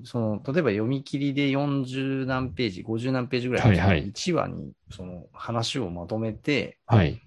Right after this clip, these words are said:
Speaker 1: その、小回りして、
Speaker 2: はい。
Speaker 1: こう、ちゃんと読めるものにするみたいな。ちょっとね、正直ね、なんだろう。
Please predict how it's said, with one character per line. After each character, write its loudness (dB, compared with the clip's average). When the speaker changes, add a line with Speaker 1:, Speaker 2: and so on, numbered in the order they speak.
Speaker 1:
そ -8
の、 -6
小 -6
回 4
り 2
し -6
て、 0
Speaker 2:
は 6
い。 0
Speaker 1:
こ -6
う、 -18
ち 0
ゃ 4
ん 0
と 0
読 0
め 6
る 6
も 0
の -4
に -6
す -8
る -6
み -12
た -8
い -10
な。 -12
ち -14
ょ -16
っ -12
と 0
ね、 -4
正 -2
直 -6
ね、 -12
な -4
ん 0
だ 0
ろ -6
う。 -14